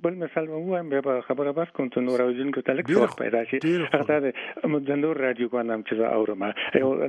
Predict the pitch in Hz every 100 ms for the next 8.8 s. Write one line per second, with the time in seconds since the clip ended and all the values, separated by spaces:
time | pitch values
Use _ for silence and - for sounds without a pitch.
0 | 143 123 120 127 175 160 127 110 - 117
1 | 131 139 120 131 135 123 123 117 113 -
2 | 107 90 85 76 90 - - 131 147 180
3 | 123 110 110 117 135 131 117 107 113 -
4 | 156 160 180 139 131 127 143 143 143 123
5 | 135 139 - 107 - 104 110 92 85 -
6 | - - 131 165 - 135 113 110 107 107
7 | 110 - - - 135 139 160 165 143 -
8 | 160 147 139 123 - 127 131